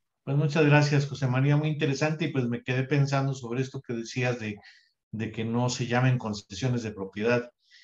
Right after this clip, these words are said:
y sobre todo me quedé pensando porque si de por sí, así como lo tenemos, las reacciones pueden ser, este, muy, eh, fuertes para que, porque estamos acabando con la propiedad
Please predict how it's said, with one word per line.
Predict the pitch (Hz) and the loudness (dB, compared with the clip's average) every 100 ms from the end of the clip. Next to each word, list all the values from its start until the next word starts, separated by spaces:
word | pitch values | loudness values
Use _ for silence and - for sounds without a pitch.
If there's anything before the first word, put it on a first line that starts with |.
| _ - | _ -12
y | 107 | -4
sobre | 117 117 | 0 2
todo | 147 | 2
me | 143 | 2
quedé | 127 131 | 2 2
pensando | 147 143 147 143 151 | 2 2 4 2 0
porque | 131 110 117 104 | -6 -6 -8 -6
si | - 110 | -8 -6
de | 113 | -6
por | 110 107 107 | -6 -10 -6
sí, | 147 151 | -2 0
así | 143 143 | 0 -4
como | - 139 120 | -2 0 0
lo | 104 | -4
tenemos, | 117 117 131 131 131 - _ _ _ - | -6 -2 0 0 -2 -12 _ _ _ -8
las | 110 117 | -2 0
reacciones | 107 113 - - 131 135 127 | 2 -2 -2 0 2 2 0
pueden | - 127 127 120 | -4 -4 -2 -4
ser, | 123 123 | -4 -4
este, | 117 - - 104 101 | -4 -8 -8 -6 -6
muy, | 113 123 147 156 147 127 104 98 _ _ _ _ - | -2 2 4 6 4 2 0 -10 _ _ _ _ -12
eh, | 104 | -10
fuertes | 101 139 139 131 - 147 - | -2 2 2 2 -2 -4 -2
para | 113 107 104 98 - _ _ - | -4 -2 -4 -8 -14 _ _ -12
que, | 110 107 104 | -8 -8 -8
porque | 113 104 | -12 -10
estamos | - 131 127 | -4 -2 -2
acabando | 127 113 123 123 | -4 -6 -6 -6
con | 110 | -8
la | 104 | -10
propiedad | - 95 110 113 123 120 | -10 -12 -6 -2 -2 -2